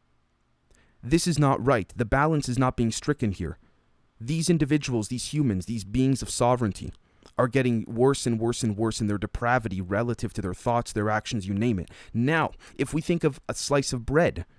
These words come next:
for example, okay, uh, sorry, a loaf of bread, excuse me, multiple slices on that loaf. We are on one little crumb of a slice in terms of what we could see and interact with, hence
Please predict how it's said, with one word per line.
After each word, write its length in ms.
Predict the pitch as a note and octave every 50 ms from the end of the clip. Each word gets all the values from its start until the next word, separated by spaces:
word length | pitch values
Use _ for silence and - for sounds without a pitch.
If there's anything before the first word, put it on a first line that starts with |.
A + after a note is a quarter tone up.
| _
for 240 | - - - A#2+ G#2
example, 540 | G2 F2+ - - G#2 F2 D#2 - - - - - - - _ - -
okay, 300 | A#2 - C3 C3 C3 - -
uh, 80 | A#2
sorry, 220 | A#2+ - C#3 B2+ -
a 60 | A#2+
loaf 280 | B2+ C3 C#3 D3 - -
of 100 | G#2+ -
bread, 160 | D#2+ D#2 D#2
excuse 380 | - - - - B2+ A#2 -
me, 100 | F#2 D2+ - - - - - -
multiple 600 | - C3 C#3+ D#3+ G3+ - - G3+ - G#3 G#3 G#3
slices 460 | F#3+ - - D#3+ F3 F3+ - D3 B2 A#2+
on 140 | B2 B2
that 180 | B2+ B2+ - -
loaf. 320 | C3 C3+ G#2 - - - - - - - -
We 240 | G#2+ B2+ D#3+ F3+ F3
are 120 | E3+ E3+
on 280 | E3 D#3 D3+ D3 D3 - - _ _
one 500 | - - C3+ C3+ C#3 D#3+ E3+ F3 F3+ E3+
little 200 | E3+ E3 D#3+ D3+
crumb 360 | - - - - E3 E3 D#3
of 120 | D3 C3+ C3+
a 40 | B2+
slice 460 | - - C#3+ C#3 C#3 A2 - - -
in 80 | G#2
terms 300 | G2+ - C3+ B2+ A#2+ -
of 100 | A#2+ A2
what 220 | A2 A2+ B2+ - -
we 100 | C3+ A#2+
could 220 | - - B2+ -
see 400 | - - - - C3+ D3 F#3+ G#3+ - - - - -
and 120 | B2+ C3+
interact 540 | C3 B2+ - C3 A#2+ A2 A#2+ B2+ C3 - -
with, 240 | D2+ C#2 - - - - - - - - -
hence 320 | D#3+ C#3 C#3+ - -